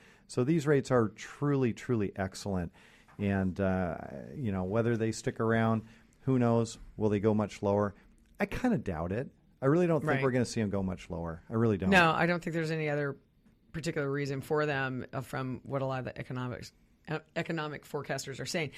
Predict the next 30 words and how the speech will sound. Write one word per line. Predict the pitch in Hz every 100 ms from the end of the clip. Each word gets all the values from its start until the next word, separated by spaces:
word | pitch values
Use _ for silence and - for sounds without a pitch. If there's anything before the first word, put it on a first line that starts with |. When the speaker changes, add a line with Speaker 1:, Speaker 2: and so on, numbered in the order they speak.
| - - -
Speaker 2:
Speaking | - - 220 214 202
of | 165 143
which, | 185 143 139 -
um, | 147 143 139 - _ 139
do | 202
you | 254
know | 302
who | 262
Steve | - 233 180
Harney | 190 190 196
is? | 196 - - _
Speaker 1:
I | 127
sure | 123 - 110
do. | 107 160 156 _
Yeah. | 147 262
Speaker 2:
Oh, | -
okay. | 220 196 165
Speaker 1:
Yeah, | 170
and | 131 127
a | 117
Seattle | - 135 135 127
P | - 131
I | 120 113
columnist | - 110 117 104 90
for | - 95 85
years | 101 110 104
and | 101
years | 95 87
and | 90
years. | 82 80 76 -